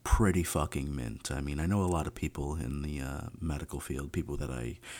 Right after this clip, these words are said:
went to school with, who they're, you know, they're moving up, but it's, it's kind of a slow process, you know.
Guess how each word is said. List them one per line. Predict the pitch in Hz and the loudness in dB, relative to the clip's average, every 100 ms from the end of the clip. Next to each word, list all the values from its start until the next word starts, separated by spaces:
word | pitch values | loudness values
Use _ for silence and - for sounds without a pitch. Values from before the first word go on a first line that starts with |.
| - | -6
went | - 78 | -4 -2
to | 71 | 0
school | - - 67 58 | 0 0 -2 -2
with, | 62 64 - | -4 -6 -8
who | 80 71 73 117 - - - - | -6 -4 -4 -6 -8 -12 -2 6
they're, | 107 | 6
you | - 127 | 8 8
know, | 127 | 10
they're | 117 | 10
moving | 135 160 135 92 | 10 10 10 8
up, | 95 - - | 6 4 4
but | 82 | 4
it's, | 85 - - | 4 2 0
it's | - | -2
kind | - 117 | 4 4
of | 117 | 8
a | - | 6
slow | 90 76 | 6 2
process, | - - 76 85 71 80 - | 2 2 2 0 -4 -4 -4
you | - | -6
know. | 60 | -8